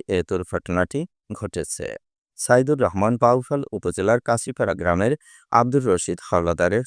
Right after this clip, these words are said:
ছেলে। ব্যক্তিগত জীবনে তিনি দুই সন্তানের জনক এবং তার স্ত্রী প্রাথমিক বিদ্যালয়ের শিক্ষিকা। আমতলীতে বজ্রপাতে এক কৃষকের মৃত্যু হয়েছে। আঠারোগাছিয়া ইউনিয়নের আলগি গ্রামের বশির হাওলাদারের ছেলে রিপন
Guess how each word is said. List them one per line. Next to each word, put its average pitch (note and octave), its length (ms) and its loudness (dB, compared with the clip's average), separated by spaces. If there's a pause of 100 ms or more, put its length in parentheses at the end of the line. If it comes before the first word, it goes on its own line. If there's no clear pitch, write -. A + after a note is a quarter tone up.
ছেলে। - 340 -6 (640)
ব্যক্তিগত C3+ 540 2
জীবনে G#2 460 0
তিনি F#2+ 280 -2
দুই B2 260 0
সন্তানের E2+ 540 -4
জনক G2+ 380 2
এবং F2+ 240 0
তার E2+ 220 -2 (180)
স্ত্রী - 300 -4 (520)
প্রাথমিক B2+ 440 2
বিদ্যালয়ের F2+ 540 0 (180)
শিক্ষিকা। - 640 -8 (1120)
আমতলীতে D#3+ 600 2
বজ্রপাতে A2 720 2 (140)
এক F#2+ 220 0
কৃষকের A2 540 -2
মৃত্যু G#2+ 360 -4
হয়েছে। - 520 -8 (480)
আঠারোগাছিয়া D3 720 2
ইউনিয়নের F#2 580 0 (460)
আলগি B2+ 340 4
গ্রামের G2 400 0
বশির C3 380 -2
হাওলাদারের F2 560 0
ছেলে A#2+ 320 -2
রিপন B2+ 420 0